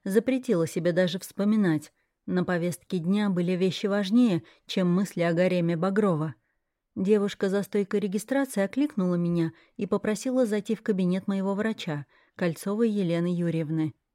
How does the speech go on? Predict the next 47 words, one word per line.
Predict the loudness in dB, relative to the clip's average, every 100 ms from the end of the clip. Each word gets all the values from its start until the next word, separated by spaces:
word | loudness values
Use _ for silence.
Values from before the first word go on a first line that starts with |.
| _
Полагаю, | 2 2 4 2
Артуру | 2 0 0 0
уже | 2 0 2
доложили | 2 2 2 2 2
о | 0
результатах | -2 -4 -2 -4 -4 -2
наших | -4 -4 -6
с | -4
ним | -4
стараний. | -2 0 2 2 0 -2 -8 _ _
Он | 0 2
ведь | 0 -2
сам | 0 2 2
как-то | 0 0 2
обмолвился, | 4 4 4 2 0 -4
что | -2 0
ему | 2 0
сообщают | -2 -4 -2 0 2 0
обо | 0
всем | -2 0 0
в | 0
первую | -2 0 2 2 2
очередь. | 2 0 -2 -4 -4 -12 _ _ _ _ _
Я | 0 0
прошла | -2 -4 -4
в | -4
кабинет | -4 0 2 2 0
и |
взглянула | -2 0 0 2 2
на | 0 0
Кольцову. | -2 -2 0 0 0 -4 -10 0
Теребила | 4 4 4 4 2
в |
руках | 0 0 -2 -2
ручку | -4 -6 -8
сумки | -2 4 4 4
и | 2
думала, | 6 6 4 0
что | -2 -4
с | 2
ума | 4 4
сойду | 0 -2 0
от | 0
волнения | 0 2 4 4 2 0
в |
этот | -2 -2 0
момент. | 4 6 4 0